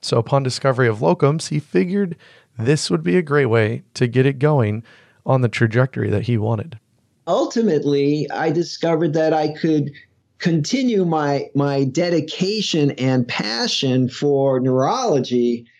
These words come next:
Speaker 2: but it didn't have to be in a traditional office setting,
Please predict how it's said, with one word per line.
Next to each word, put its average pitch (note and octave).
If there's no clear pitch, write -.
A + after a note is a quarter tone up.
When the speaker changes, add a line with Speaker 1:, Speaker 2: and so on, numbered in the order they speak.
Speaker 2:
but A3+
it G#3+
didn't A#3
have F#3+
to D#3+
be C#3+
in D3
a C#3+
traditional C#3+
office C#3+
setting, -